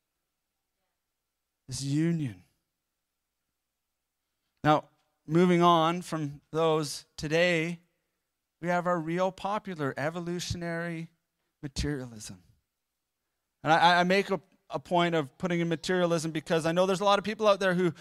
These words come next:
there's a thing called evolutionary theism. In other words, people who believe that God created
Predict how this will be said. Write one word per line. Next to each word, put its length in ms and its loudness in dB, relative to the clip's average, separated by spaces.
there's 380 -2
a 60 -4
thing 200 -2
called 320 4
evolutionary 720 4
theism. 460 0
In 80 0
other 140 2
words, 180 0
people 240 -2
who 40 2
believe 380 0
that 180 0
God 440 2
created 800 0